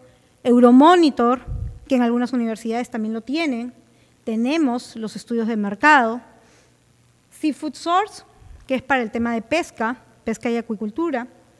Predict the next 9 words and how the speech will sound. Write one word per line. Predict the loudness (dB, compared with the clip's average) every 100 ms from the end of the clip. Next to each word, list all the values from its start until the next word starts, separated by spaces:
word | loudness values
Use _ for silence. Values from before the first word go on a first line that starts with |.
| _ _ _
Tenemos | -10 -6 -6 -6
el | -10 -8
emis, | -6 -4 -2 -2 -4 -10 -18 -20 -20 -20 _ _
emis | -2 2 2 0 -4
también | -6 -4 -4
te |
da | -6 -6
bastante | -8 -12 -12 -8
información. | -10 -8 -10 -12 -12 -14 -14